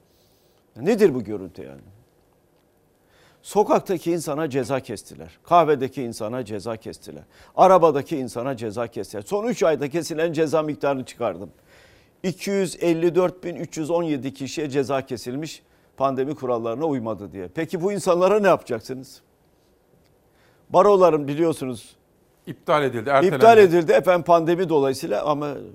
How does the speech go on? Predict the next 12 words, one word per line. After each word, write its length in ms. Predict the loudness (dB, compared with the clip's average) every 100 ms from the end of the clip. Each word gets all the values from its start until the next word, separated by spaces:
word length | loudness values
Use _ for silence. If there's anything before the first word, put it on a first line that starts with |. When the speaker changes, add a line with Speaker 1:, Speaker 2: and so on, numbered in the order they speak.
| -20 -20 -20
Speaker 1:
kongre 340 | -8 -6 -2 0
yapıyorlar. 420 | -2 -4 -10 -8
Speaker 2:
Kooperatifler 320 | -6 -4 -4
Speaker 1:
Üstelik 260 | -2 -2 -4
Speaker 2:
bile 120 | -4
yapamıyordu. 440 | -8 -8 -10 0 4
Speaker 1:
Evet, 240 | 4 2
evet, 200 | 0 -2
üstelik 360 | -4 0 0 -2
şu 180 | -8 0
tabloya 480 | 2 2 2 0
bakın. 280 | -2 -10 -12